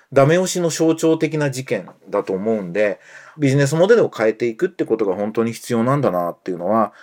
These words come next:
関わってる皆様に真摯に受け止めていただきたいですし、僕もその昭和の利権モデルを、えー、崩壊させて新しい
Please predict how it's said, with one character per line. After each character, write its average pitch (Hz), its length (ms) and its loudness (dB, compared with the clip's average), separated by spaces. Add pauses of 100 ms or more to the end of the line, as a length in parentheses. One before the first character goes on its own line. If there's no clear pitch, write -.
(160)
関 107 260 6
わ 107 80 10
っ 110 100 0
て 95 140 -4
る 85 320 -8 (140)
皆 101 240 -6
様 87 240 -8
に 110 160 -8
真 113 200 -8
摯 98 160 -10
に 90 120 -8
受 85 160 -6
け - 80 -6
止 92 40 -6
め 90 120 -8
て 95 80 -8
い 87 40 -8
た 87 120 -4
だ 92 80 -2
き - 80 -14
た 101 100 4
い 95 60 4
で 90 100 -2
す - 160 -10
し、 110 280 0 (280)
僕 175 180 4
も 202 240 6 (160)
そ 135 140 -2
の 120 100 -2
昭 151 180 6
和 147 100 6
の 151 100 2
利 143 100 0
権 147 240 0
モ 151 120 2
デ 143 100 6
ル 127 120 4
を、 170 260 4 (420)
え 113 180 8
ー、 - 20 4
崩 127 180 2
壊 123 180 4
さ 123 120 -4
せ - 100 -4
て 147 80 8
新 139 260 4
し 143 120 -6
い - 220 -4